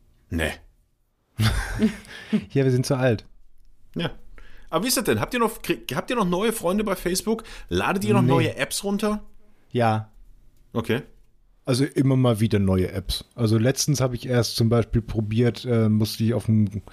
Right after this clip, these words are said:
Speaker 2: musste ich auf einem Google Chromecast Fernseher, ne? Heißt das so? Ich weiß nicht. Auf jeden Fall musste ich halt eben eine, meinen Handybildschirm darauf kriegen auf dem Fernseher.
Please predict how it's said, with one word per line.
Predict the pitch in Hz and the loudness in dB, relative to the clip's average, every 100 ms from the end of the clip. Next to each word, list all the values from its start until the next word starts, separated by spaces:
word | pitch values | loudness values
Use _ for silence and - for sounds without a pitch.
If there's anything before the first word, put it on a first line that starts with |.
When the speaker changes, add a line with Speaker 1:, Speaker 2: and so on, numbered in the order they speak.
| - - - - - 120 | -20 -18 -16 -16 -10 -2
Speaker 2:
musste | 131 139 | 0 2
ich | |
auf | 127 - | 2 2
einem | 120 113 104 - - - | 2 4 2 -8 -20 -2
Google | 156 175 160 160 143 - | 0 4 6 6 4 0
Chromecast | - 147 170 175 156 - 147 147 - - | 0 2 4 0 -2 -2 0 0 -4 -16
Fernseher, | - 143 160 151 151 151 160 139 _ _ - 135 - 107 | -4 0 0 2 2 4 2 -2 _ _ -14 -14 -6 -2
ne? | 143 165 127 127 | 0 -2 -4 -2
Heißt | 131 139 | -2 -2
das | 135 | -2
so? | 147 | -2
Ich | 110 | 2
weiß | 110 107 | 2 2
nicht. | - - - - | -2 -8 -14 -6
Auf | 117 120 | -2 2
jeden | 131 | 2
Fall | 135 | 4
musste | 131 - 127 | 2 2 0
ich | 127 | 2
halt | 123 135 | 0 2
eben | 127 120 120 | 2 4 2
eine, | 110 113 113 110 107 | 4 4 6 6 4
meinen | 107 113 | 4 4
Handybildschirm | 107 143 110 104 107 101 | 4 2 2 2 2 0
darauf | 98 95 - | 0 0 0
kriegen | 107 101 95 | 0 0 -2
auf | - | -2
dem | 104 | 0
Fernseher. | 98 98 98 95 | 2 0 0 -2